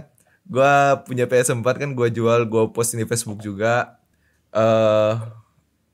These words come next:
itu pun gua jual harganya delapan puluh persen gitu loh. Karena, eh, karena gua bilang gua jarang pakai dan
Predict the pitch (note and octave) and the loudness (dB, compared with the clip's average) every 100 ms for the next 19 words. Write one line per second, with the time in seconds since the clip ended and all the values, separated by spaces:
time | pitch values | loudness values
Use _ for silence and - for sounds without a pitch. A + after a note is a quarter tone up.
0 | _ _ _ C#3+ E3 G3+ F3 G#3+ F3+ G3 | _ _ _ -10 -8 -6 -6 -4 -2 -2
1 | F#3+ F#3 F3+ E3+ D#3 E3+ A3 G#3 F3+ E3 | 0 -2 -2 -2 -2 -2 -2 -2 -2 -4
2 | D#3+ E3+ D#3+ E3 F3 G3+ C3+ F3 - _ | -2 -4 -4 -4 -4 -4 -6 -8 -10 _
3 | _ _ _ _ _ _ _ - D#3 G#3+ | _ _ _ _ _ _ _ -4 0 0
4 | A3+ - _ _ _ _ - _ _ _ | 0 -4 _ _ _ _ -20 _ _ _
5 | - D3 D3 C#3+ C#3 B2+ D#3 F3+ F#3 G#3+ | -2 2 4 2 2 0 0 0 0 0
6 | G#3 - B2 D3 C#3+ C#3+ C3+ C3 D#3 D#3+ | -2 -8 -4 0 2 0 0 -2 0 2
7 | E3 D#3+ D3+ C#3 C#3 C#3 C3 | 2 2 2 2 2 0 -6